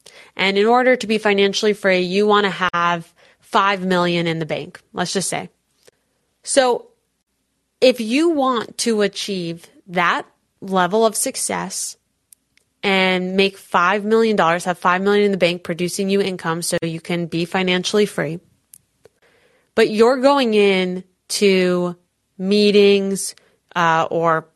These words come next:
sales calls or whatever it is that's your career that's going to help you get there, or even, you know, sitting in, on your computer and investing,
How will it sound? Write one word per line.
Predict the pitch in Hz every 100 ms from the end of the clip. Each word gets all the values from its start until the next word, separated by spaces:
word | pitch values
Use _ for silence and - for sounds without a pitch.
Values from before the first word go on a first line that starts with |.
| _ -
sales | - - 208 202 196 190
calls | - 202 190 185 190 175
or | 170 170
whatever | 180 180 180 180 208 202
it | 196
is | - 180 170
that's | 175 160 165 - -
your | 170 170 180
career | 180 - 170 165
that's | 160 160
going | 170 156
to |
help | 156 - 185 180
you | 196
get | 190 165 -
there, | 170
or | 196
even, | 208 202 190 - -
you | 180
know, | 170
sitting | - 170 190
in, | 190 185
on | - 180 185
your | 180
computer | 185 170 180 180 175
and | 175 175
investing, | 165 160 165 170 - 185 175 180